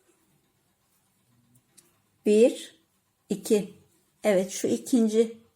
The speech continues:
Bir, iki, ikinciden sonra şöyle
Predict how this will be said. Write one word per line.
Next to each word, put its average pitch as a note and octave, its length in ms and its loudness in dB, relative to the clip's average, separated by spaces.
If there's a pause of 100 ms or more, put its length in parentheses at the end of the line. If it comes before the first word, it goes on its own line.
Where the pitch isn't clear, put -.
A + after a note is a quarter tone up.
(1400)
Bir, A3+ 200 2
iki, - 260 -6
ikinciden A3+ 720 -2
sonra A#3 560 -4 (280)
şöyle A3+ 640 -4